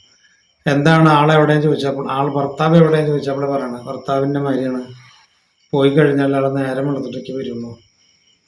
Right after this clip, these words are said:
നാല് മണിക്ക് വന്നവരുടെ ഭക്ഷണം കഴിച്ച് അവിടെ കിടന്നുറങ്ങും. അപ്പൊ ഇയാളായിട്ട് ഭാര്യയായിട്ട് യാതൊരു ആ അടുപ്പമില്ലാത്ത അവസ്ഥയാ.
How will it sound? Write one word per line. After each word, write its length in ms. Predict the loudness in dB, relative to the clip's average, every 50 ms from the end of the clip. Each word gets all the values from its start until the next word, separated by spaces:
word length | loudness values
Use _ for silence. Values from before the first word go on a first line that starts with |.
| _ _ _ _ _ _ _ _ _ _ _ _ -10
നാല് 240 | -6 -4 -4 -2 -2
മണിക്ക് 320 | -4 -4 -6 -6 -8 -10 -12 -12 -10 -8
വന്നവരുടെ 360 | -6 -4 -2 -2 -2 -2 -4
ഭക്ഷണം 400 | -4 -4 -6 -6 -6 -6 -6 -4
കഴിച്ച് 200 | -4 -4 -4 -4
അവിടെ 120 | -4 -4
കിടന്നുറങ്ങും. 520 | -4 -6 -6 -6 -6 -8 -8 -10 -12 -14 -16 -20 -20 _ _ _ _ _ _ _ _ _ _ _ _ _ _ _ _ _ _ _ _ -8
അപ്പൊ 140 | -6 -4 0
ഇയാളായിട്ട് 500 | 4 6 6 8 8 8 8 8 8 8
ഭാര്യയായിട്ട് 520 | 8 8 8 6 6 8 6 6 8 8
യാതൊരു 540 | 6 6 6 6 4 4 4 6 6 4 4
ആ 280 | 0 -2 -2 -2 -2 -2
അടുപ്പമില്ലാത്ത 600 | -2 -2 -2 -2 0 2 2 2 2 2 0 0
അവസ്ഥയാ. 520 | 0 -2 -2 -4 -6 -6 -6 -6 -8 -10